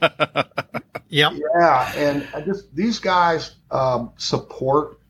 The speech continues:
Speaker 3: Region Six and our, and our shows. They, they're at all the shows in a big way. Um, good people. And, uh, you know, I just wanted to use this moment to, uh,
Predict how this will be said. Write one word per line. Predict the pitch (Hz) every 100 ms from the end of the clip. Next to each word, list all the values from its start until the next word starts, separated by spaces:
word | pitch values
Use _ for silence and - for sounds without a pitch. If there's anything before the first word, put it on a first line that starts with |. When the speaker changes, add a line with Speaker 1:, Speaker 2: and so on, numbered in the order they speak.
| _ _ _
Speaker 3:
Region | 131 139 143 143
Six | - 147 156 - - - _
and | 131 131
our, | 123
and | 139 123
our | 127
shows. | 127 131 123 131 156 - - _ _ -
They, | 131 120
they're | 135 131 127
at | 127 - -
all | 127 139
the | 139
shows | - 147 139 139 139
in | 120
a | 104
big | 92 123 123
way. | 113 120 120 139 147 -
Um, | 120 113 107 117
good | 151 143 139
people. | 143 143 160 156 -
And, | - 131 131 135
uh, | 135 131 131 -
you | 143
know, |
I | 139
just | 143 143
wanted | 151 147 139
to |
use | 131 139 135
this | 131
moment | 131 131 156 135
to, | 131 120 113 - _ -
uh, | 120